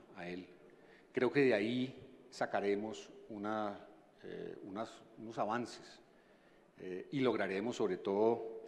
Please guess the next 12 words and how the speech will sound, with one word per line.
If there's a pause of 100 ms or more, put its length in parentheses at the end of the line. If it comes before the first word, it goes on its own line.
(400)
eh,
despejar
algunas
dudas (180)
y
algunas
inquietudes
que
existen. (960)
Esto
es,
eh,